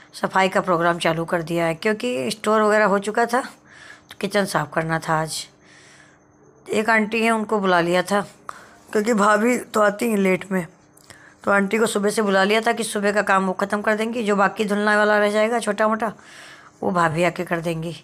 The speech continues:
तो इधर मैं किचन पूरा खाली कर रही हूँ, जो मैट्स वगैरह हैं सब निकाल निकाल के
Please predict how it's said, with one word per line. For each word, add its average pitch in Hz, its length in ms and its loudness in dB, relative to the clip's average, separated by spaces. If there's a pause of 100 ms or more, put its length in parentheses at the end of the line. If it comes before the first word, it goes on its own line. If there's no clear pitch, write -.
(720)
तो - 60 0
इधर 185 220 2
मैं 196 140 0
किचन 196 300 -2
पूरा 196 200 0
खाली 190 280 0
कर 208 120 0
रही 202 80 0
हूँ, 190 80 0
जो 196 80 2
मैट्स 190 340 0
वगैरह 190 280 2
हैं 190 120 0
सब 202 140 -2
निकाल 185 280 0
निकाल 196 280 0
के 220 160 -6